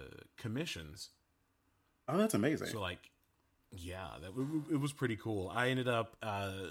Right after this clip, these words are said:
Speaker 1: spending a good chunk of the money I made back at the booth 'cause I wanted a lot of those comics.
Speaker 2: Of course you do. Of course you do.
Speaker 1: Um, one of them, which I'm so sad we sold out of,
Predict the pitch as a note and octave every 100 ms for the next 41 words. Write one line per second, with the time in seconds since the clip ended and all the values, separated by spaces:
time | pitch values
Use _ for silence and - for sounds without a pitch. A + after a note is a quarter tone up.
0 | - - - A#2 G#2+ F#2+ F2+ - G2 -
1 | G#2 G2+ G#2 G#2 G2+ G#2 G2+ F#2 F#2 F#2
2 | F#2 G#2+ G#2 E2+ F#2+ - G2 F2+ F#2 G2
3 | G2+ F#2+ F#2+ G2+ G#2+ G#2 F#2 G2+ - -
4 | _ _ _ _ - C#3+ - F#2 - F2
5 | E2 G2 - F#2+ - G#2+ G2 F2+ F2+ -
6 | - _ _ _ _ _ _ - - A#2+
7 | A2+ A2+ C3 C3+ D#3 C3 C3 B2+ B2 A#2+
8 | - A#2+ A#2+ - C3+ B2+ B2+ A#2+ G#2+ G#2+
9 | G2+ B2 A2 G2+ G#2+ - G2 F#2+ F#2 G2